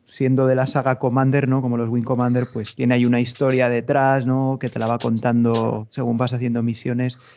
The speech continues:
Entonces yo lo veo, mm, otro tipo de juego, no lo veo simulador puro. Que no quiero decir que sea malo, ¿eh? Simplemente que no es un simulador puro como sí que puede ser el, el F quince tres.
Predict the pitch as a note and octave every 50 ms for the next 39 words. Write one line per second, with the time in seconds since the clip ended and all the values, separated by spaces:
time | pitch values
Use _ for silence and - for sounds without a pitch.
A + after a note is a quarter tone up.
0 | _ _ _ _ _ _ _ _ - C3+ C3+ - - C3 C#3+ D3 D3 D3 D3 D3
1 | D3 D3 - - _ _ - B2 B2+ B2+ B2+ B2 B2 A#2+ A#2+ A#2+ A#2 A2+ A2 G#2+
2 | - - - - - D3+ C#3+ C#3 B2 C#3 C3+ - A#2 A2 A2 - - A2+ A2+ A2
3 | A2+ B2 C3 B2+ B2+ B2 B2 B2 B2 B2 - C3 A2+ A#2 A#2 A#2 A2+ A2+ A#2 A#2
4 | A2+ - - - A#2+ A2+ F3 D3+ - _ _ _ _ _ _ _ _ - A#2 C3
5 | C3 - D3 C#3+ C3+ B2+ C3 C3 - C3+ A#2+ - A#2+ A2 A2+ B2 A#2+ A2 G#2 G#2
6 | G#2+ C#3 C3+ - - A2 - A#2 A2+ G#2+ - B2 A#2+ A#2+ A#2+ - _ _ _ _
7 | _ _ - C3 A2+ A#2 A#2+ B2 B2 B2 B2+ A2+ - A#2+ A#2+ B2+ A#2 A#2+ A#2+ A#2
8 | A#2 - B2+ B2 B2 A#2 A2 C#3 C#3+ - - A#2 - A#2+ - - A2+ A2+ A2 -
9 | A#2+ A2+ A2 A2+ A2 G#2+ G#2+ G#2+ - _ - - - _ - C3+ A#2+ - C3 A#2
10 | A2+ A2 - - G#2+ G2 - - G#2+ G#2 - -